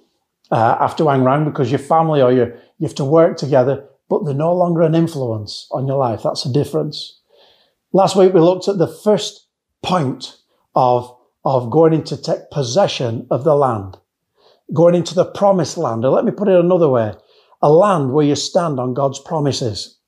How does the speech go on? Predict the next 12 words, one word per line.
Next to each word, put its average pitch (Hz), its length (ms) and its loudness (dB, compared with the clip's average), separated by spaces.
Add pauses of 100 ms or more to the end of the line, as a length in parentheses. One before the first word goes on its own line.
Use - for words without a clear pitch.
(760)
It's 226 200 2
a 175 100 4
land 156 600 2 (320)
that's 151 320 2
full 156 280 2
of, 147 260 0 (160)
it's, - 460 2
it's 147 180 0
full 175 180 2
of 170 100 -2 (180)
adventure, 196 680 0 (160)
opportunity, 202 800 -2